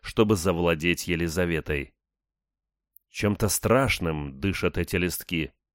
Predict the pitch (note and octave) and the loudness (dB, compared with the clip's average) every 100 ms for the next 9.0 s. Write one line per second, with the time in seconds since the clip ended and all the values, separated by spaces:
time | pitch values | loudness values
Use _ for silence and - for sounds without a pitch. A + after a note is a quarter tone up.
0 | _ _ _ - - F#2 G#2 G2+ G2 G#2 | _ _ _ -18 -2 2 4 4 0 -4
1 | - F#2+ - G2 F#2 - F#2 E2 F#2+ G#2 | -2 -2 4 6 6 4 -2 2 4 4
2 | G2 G2+ F#2+ F#2+ F#2+ F#2 F#2+ F2+ D#2+ F2 | 4 2 2 2 2 2 2 2 2 2
3 | F#2+ - _ _ _ _ _ _ _ _ | 2 -4 _ _ _ _ _ _ _ _
4 | F2 F#2 G#2 G#2+ G2+ G#2 G#2 F#2+ F#2+ F#2+ | 4 8 8 8 6 2 4 6 6 6
5 | A2 A2 - _ _ - A2 A2 A2 A2 | 2 2 -6 _ _ -2 4 6 8 8
6 | G#2 F2 A#2 A#2 A2 G2+ G2+ A2 A2+ F#2+ | 6 4 2 2 2 2 4 2 2 0
7 | F#2 F#2+ E2+ G2+ G#2 F2+ - F#2+ - G2 | 2 2 2 2 2 0 0 0 0 0
8 | G2 F#2+ F#2 F#2+ F2+ G2+ F2+ - C#2+ | 2 2 4 2 2 0 0 -2 -6